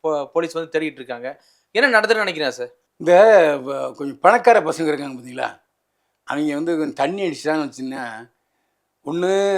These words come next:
Speaker 2: ஃப்ரெண்டை போட்டு அடிப்பாங்க, சேரை தூக்கி அடிப்பாங்க. நான் என் நடிகர்களே பார்த்துருக்கேன். இல்லைன்னா ரோட்ல போறவங்க வம்பு இழுப்பான். ஏன்னா அவனுடைய போதையாகப்பட்டது அவன் மனுஷன்னு தாண்டி மிருகமாயிருவான். அதாவது மேனேஜரு,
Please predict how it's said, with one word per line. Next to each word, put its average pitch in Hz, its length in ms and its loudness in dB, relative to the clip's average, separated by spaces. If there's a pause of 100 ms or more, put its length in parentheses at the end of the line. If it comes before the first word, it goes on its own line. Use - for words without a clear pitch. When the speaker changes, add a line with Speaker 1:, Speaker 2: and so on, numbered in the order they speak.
(720)
Speaker 2:
ஃப்ரெண்டை 190 240 0
போட்டு 160 200 0
அடிப்பாங்க, 123 480 -8 (1300)
சேரை 160 120 4
தூக்கி 151 200 -2
அடிப்பாங்க. 127 420 -8
நான் 131 320 -6
என் 123 180 -14
நடிகர்களே 147 380 -6
பார்த்துருக்கேன். 110 420 -14 (1000)
இல்லைன்னா 214 400 4
ரோட்ல 214 240 6
போறவங்க 180 280 2
வம்பு 160 260 0
இழுப்பான். 117 280 -6 (200)
ஏன்னா 202 200 4
அவனுடைய 180 420 2
போதையாகப்பட்டது 156 1200 4 (460)
அவன் 151 300 2
மனுஷன்னு 196 500 -2
தாண்டி 175 720 0
மிருகமாயிருவான். 151 580 -6 (840)
அதாவது 160 480 2
மேனேஜரு, 151 840 -4